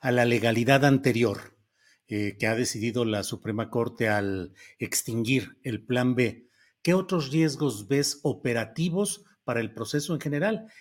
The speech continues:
Es decir, te quiero preguntar, se ha denunciado mucho que ese ine que se quería reformar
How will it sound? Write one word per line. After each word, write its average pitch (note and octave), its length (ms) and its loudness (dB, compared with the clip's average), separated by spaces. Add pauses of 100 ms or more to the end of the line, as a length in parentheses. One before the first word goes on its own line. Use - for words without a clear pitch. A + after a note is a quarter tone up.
(120)
Es D#3+ 140 2
decir, E3+ 260 0
te E3+ 120 2
quiero F3 200 2
preguntar, C#3+ 560 2 (220)
se - 160 4
ha E3+ 60 8
denunciado E3+ 500 6
mucho E3+ 420 2
que C#3+ 180 2
ese D#3+ 420 0
ine D#3 400 4
que A2+ 100 -4
se A2+ 160 -6
quería A#2+ 300 -4
reformar C3+ 680 -4